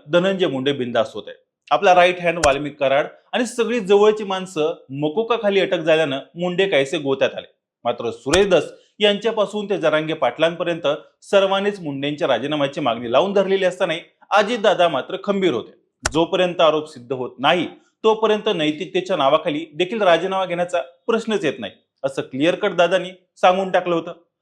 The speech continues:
मात्र प्रकरण आता सर्वांच्याच हाताबाहेर जातंय हे लक्षात येताच वाल्मिक कराडलाही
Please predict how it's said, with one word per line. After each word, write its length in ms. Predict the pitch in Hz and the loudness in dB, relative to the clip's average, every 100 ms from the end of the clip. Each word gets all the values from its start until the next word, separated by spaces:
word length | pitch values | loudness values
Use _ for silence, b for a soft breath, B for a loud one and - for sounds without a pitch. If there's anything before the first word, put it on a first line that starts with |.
| _ - | _ 0
मात्र 260 | 220 277 | 2 4
प्रकरण 540 | 285 226 233 233 202 196 | 2 0 2 4 4 2
आता 200 | 196 202 | 0 0
सर्वांच्याच 560 | 202 165 170 165 180 180 | 0 2 2 2 -2 -4
हाताबाहेर 400 | 131 147 143 143 | -2 2 4 2
जातंय 340 | 135 170 151 151 - _ - | 2 0 0 -6 -10 _ -2
हे 80 | 247 208 | 0 0
लक्षात 300 | 202 240 233 | 0 0 -2
येताच 360 | 226 214 139 - - 135 | 0 0 0 -2 -4 2
वाल्मिक 360 | 139 156 156 | 2 2 -4
कराडलाही 440 | 127 156 175 165 | 0 2 2 -2